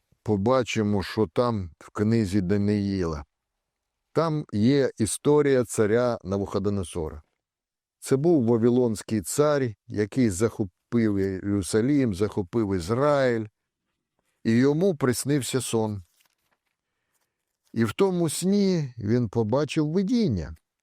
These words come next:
І його видіння настільки воно на нього вплинуло, що він захотів, щоб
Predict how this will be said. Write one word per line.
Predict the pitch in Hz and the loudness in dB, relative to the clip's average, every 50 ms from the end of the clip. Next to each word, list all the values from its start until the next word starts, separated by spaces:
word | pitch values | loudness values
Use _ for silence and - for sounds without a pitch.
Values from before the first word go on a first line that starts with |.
| _ _ _ _ _ _ _ | _ _ _ _ _ _ _
І | - 87 101 | -6 -2 0
його | 110 135 147 147 160 190 175 135 | 2 2 2 2 2 2 0 2
видіння | 110 127 135 127 123 147 175 170 156 135 120 110 110 | 2 0 0 0 0 0 0 0 0 0 0 0 2
настільки | 110 117 117 107 - - - - 180 170 147 131 - - 127 117 104 - _ _ _ _ _ _ _ _ _ | 2 0 0 -2 -4 -8 -4 -2 -2 0 0 -2 0 2 2 2 0 -2 _ _ _ _ _ _ _ _ _
воно | 98 92 104 123 127 127 143 151 147 135 120 | -6 -2 0 0 0 0 0 0 0 0 0
на | 117 120 120 117 | 0 0 0 0
нього | 123 139 151 151 139 117 117 117 113 104 104 - _ _ _ _ _ _ _ _ _ _ _ _ _ _ _ _ _ _ _ _ _ | 2 2 2 0 0 0 0 0 -2 -2 -6 -10 _ _ _ _ _ _ _ _ _ _ _ _ _ _ _ _ _ _ _ _ _
вплинуло, | - - - - - 104 107 123 156 190 220 214 214 170 127 107 85 80 - _ _ _ _ _ _ _ _ _ _ _ _ _ _ _ _ | -20 -20 -20 -8 -4 0 2 2 2 2 2 0 0 0 0 -2 -4 -6 -12 _ _ _ _ _ _ _ _ _ _ _ _ _ _ _ _
що | - - - 113 113 | -12 -4 -2 0 2
він | 120 160 185 170 139 | 2 2 2 2 0
захотів, | 113 120 143 131 - - 127 107 - - 175 196 180 135 | 0 0 -2 0 2 0 0 0 -2 -2 0 0 0 0
щоб | - - 120 | 0 -2 -2